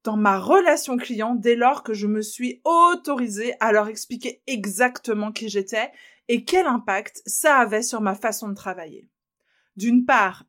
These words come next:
les futurs mariés pouvaient davantage percevoir si ça leur convenait ou si ça leur convenait pas, hein, de faire appel à quelqu'un comme moi. Et,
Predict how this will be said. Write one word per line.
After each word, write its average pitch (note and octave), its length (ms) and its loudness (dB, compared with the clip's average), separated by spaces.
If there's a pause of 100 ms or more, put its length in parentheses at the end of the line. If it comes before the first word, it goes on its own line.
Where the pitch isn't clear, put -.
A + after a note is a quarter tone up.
(120)
les G3 400 2
futurs G3+ 340 -6
mariés G#3 360 -2
pouvaient F#3 340 -8
davantage B3 600 0
percevoir G#3 520 -4
si - 100 -10
ça F#3 160 -8
leur - 180 -10
convenait G#3 300 -4
ou G3 80 -8
si F#3+ 140 -8
ça - 120 -2
leur E3+ 200 -4
convenait F3 300 -8
pas, F#3+ 280 2
hein, E4+ 80 0
de E4 60 -16
faire F#3 160 0
appel E3+ 260 -4
à E3 60 -4
quelqu'un G3 300 -6
comme G3 220 -2
moi. A#3 240 0 (540)
Et, F4 300 2